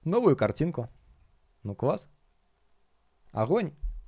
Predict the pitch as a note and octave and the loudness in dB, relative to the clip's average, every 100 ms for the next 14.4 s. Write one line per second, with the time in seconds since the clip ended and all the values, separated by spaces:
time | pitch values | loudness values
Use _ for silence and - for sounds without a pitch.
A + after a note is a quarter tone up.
0 | - - - B3 C4+ B3+ A3+ A#3 A3+ F#3+ | -20 -6 2 4 4 4 6 8 8 8
1 | G3+ G#3+ G3 A3+ G3+ F#3+ F#3+ G#3+ F#3+ G3+ | 12 12 12 8 6 6 6 4 4 2
2 | A3 C#4+ A#3+ G#3+ G3+ F#3+ F3+ F#3+ F#3 C4+ | 2 4 8 8 6 4 6 6 4 2
3 | C#4+ A#3+ A#3+ A#3 G#3+ - F#3+ D3 D3+ D3+ | 2 4 4 4 2 2 2 2 4 4
4 | C#3 C3+ C#3 - D3+ F#3 A#3 C4+ C4 G3 | 4 0 2 2 4 4 6 4 4 2
5 | E3+ E3 D3+ E3 E3+ E3+ F3 B3 A3 D#3 | 4 4 4 4 6 6 6 4 4 0
6 | C#3 C3 B2+ D3 F3 C4 A#3+ A3+ A3 G#3+ | 2 2 4 4 4 4 6 4 4 2
7 | G#3 G#3 A#3 A3+ A#3 G#3+ G#3 G3+ - A3 | 4 2 4 2 0 2 4 4 6 6
8 | G#3+ - D#3+ D#3 D#3 D#3+ F#3+ G#3+ B3 C#4+ | 6 6 2 6 6 6 2 0 -2 -2
9 | C4 G#3+ F#3+ G3 G3+ F3+ D3 C#3+ D3 D3 | -4 -4 -2 -2 -2 0 2 2 2 0
10 | C#3 B2 B2 D3+ A3 A#3+ G3 F#3 F#3 F#3 | 0 0 2 2 2 4 4 4 2 2
11 | F3+ E3+ B2 A2 - E3+ D3+ B2+ D3 D#3 | 0 0 -2 0 2 4 4 4 0 0
12 | G3+ A#3+ B3+ B3 D#3+ E3 E3 D3+ C3 C#3+ | 0 2 2 2 2 2 2 0 0 0
13 | D#3 F3+ A3+ A3+ G#3 G3+ C#3+ C3+ C3 B2+ | 0 2 4 2 2 0 2 4 4 4
14 | D3+ F3 A3+ | 2 2 0